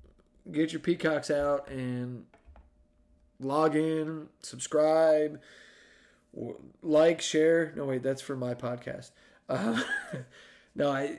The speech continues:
it should be easy to do. I downloaded the app. I got the app. Um, uh, shout out to J L Gallagher helping me out, um,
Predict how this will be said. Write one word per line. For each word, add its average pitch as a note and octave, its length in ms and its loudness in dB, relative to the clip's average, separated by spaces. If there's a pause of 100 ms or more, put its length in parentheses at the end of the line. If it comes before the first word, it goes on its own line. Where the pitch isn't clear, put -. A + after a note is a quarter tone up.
(480)
it F3 140 4
should B3+ 220 4
be B3 80 8
easy A3+ 240 2
to F3+ 80 4
do. F3 340 8
I D#3 140 2
downloaded E3+ 480 2
the D3+ 120 4
app. D#3 380 0 (100)
I C#3 100 -6
got C#3+ 200 0
the C#3+ 120 -2
app. C#3+ 360 -2 (140)
Um, A#2+ 480 -4 (920)
uh, - 220 -14 (1500)
shout D#3 280 2
out D3+ 140 6
to B2+ 60 0
J D3 140 4
L D3 140 4
Gallagher D3 520 2 (600)
helping C#3+ 300 -4
me C#3 140 -4
out, C#3 380 -2 (120)
um, A#2+ 640 -6